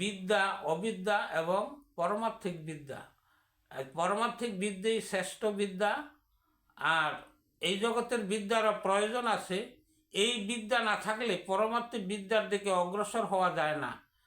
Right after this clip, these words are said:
আমরা আগে প্রথমেই কিন্তু আমাদের অক্ষর দান করতে হয়, তারপরে এই পণ্ডিত্য লাভ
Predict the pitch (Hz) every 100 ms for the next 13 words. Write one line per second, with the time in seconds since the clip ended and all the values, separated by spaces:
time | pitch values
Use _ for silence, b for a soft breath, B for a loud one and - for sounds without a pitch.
0 | _ - - 202 220 220 208 208 233 233
1 | 185 190 _ _ _ _ _ _ _ _
2 | 208 214 214 240 254 254 208 240 226 233
3 | 196 240 - _ _ _ _ _ - 190
4 | 214 226 214 202 202 - 233 208 214 226
5 | 226 220 - 226 180 208 220 220 175 170
6 | 185 214 220 185 196 262 - _ _ _
7 | 170 190 190 196 214 240 - 254 202 180